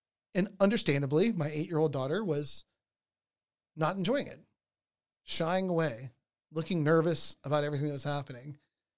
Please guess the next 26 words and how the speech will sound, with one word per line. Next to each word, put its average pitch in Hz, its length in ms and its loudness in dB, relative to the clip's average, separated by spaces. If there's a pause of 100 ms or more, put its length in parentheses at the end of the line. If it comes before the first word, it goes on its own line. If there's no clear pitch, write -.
(880)
And 196 80 4
in 208 260 6 (100)
one 277 160 6
of 254 80 6
the 214 60 4
better 202 340 8
moments 220 360 4
I've 180 120 2
had 185 200 2
parenting, 165 500 0
I 151 200 -2
looked 175 240 0
at 165 100 2
her 190 80 0
and 170 100 -6
held 160 200 -2
her 165 100 -2
hand, 156 340 -8
and 143 100 -12
I 143 60 -12
said, 135 240 -10 (1120)
"You 156 80 -4
know, 139 60 0
yesterday 151 760 4 (800)
was 156 140 -2
Sunday. - 480 -2